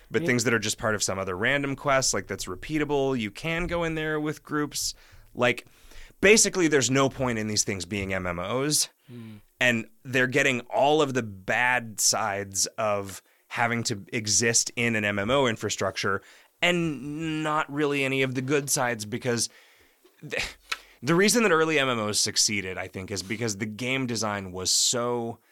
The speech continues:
Speaker 1: skeletal and sort of bad from the perspective of a single player experience that your only choice was to hang around and decide that you and the other people that are hanging around are in a cool club.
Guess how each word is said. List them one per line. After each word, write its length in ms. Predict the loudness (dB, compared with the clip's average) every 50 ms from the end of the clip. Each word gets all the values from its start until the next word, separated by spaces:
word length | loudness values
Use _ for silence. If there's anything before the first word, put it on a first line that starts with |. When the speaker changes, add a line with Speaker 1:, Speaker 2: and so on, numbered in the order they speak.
| _ _
Speaker 1:
skeletal 880 | -2 0 0 0 0 0 -2 -4 -2 -2 -2 -4 -6 -6 -6 -6 -6 -6 -8
and 180 | -10 -10 -8 -6
sort 200 | -4 -2 -2 -4
of 120 | -4 -6 -10 -16 -20 _ _ _ _ _ _
bad 560 | -6 -4 -4 -2 -2 -2 -4 -4 -6 -8 -10
from 180 | -8 -8 -8 -8
the 60 | -8 -8
perspective 460 | -8 -8 -6 -6 -6 -6 -6 -6 -8
of 120 | -6 -6
a 60 | -6
single 280 | -4 -4 -4 -2 -4 -4
player 320 | -4 -4 -4 -4 -4 -4
experience 560 | -4 -6 -6 -6 -6 -6 -4 -4 -4 -6 -8 -4
that 160 | -4 -4 -2
your 180 | -2 -2 -2 0
only 320 | 0 0 2 2 0 0 0
choice 580 | -2 -4 0 2 2 0 0 0 0 0 0 0 -4 -14 -14 -6
was 220 | -4 -2 -2 -2
to 140 | -2 -4 -6
hang 280 | -4 -4 -4 -4 -2 -2
around 560 | -2 0 0 0 0 -2 -2 -4 -4 -8 -10 -14 -16 -20 -20 _ _
and 280 | 0 2 2 2 0 -4 -8 -16 -20 _ _ -12 -6
decide 480 | -2 -2 0 2 4 4 4 2 2
that 160 | 0 -2 -2 0
you 200 | 0 0 0 0
and 80 | 0
the 120 | 0 2 2
other 180 | 2 2 0
people 300 | -2 -4 -4 -4 -2 -4
that 100 | -2 -2
are 80 | -2 -2
hanging 320 | -2 -2 -2 -2 -2 -2 -2
around 300 | -2 -2 -2 -2 -2 -2
are 140 | -2 -2
in 80 | -2 -4
a 60 | -6
cool 320 | -6 -6 -6 -4 -4 -4 -6
club. 640 | -6 -8 -8 -6 -4 -2 -2 -2 -2 -2 -6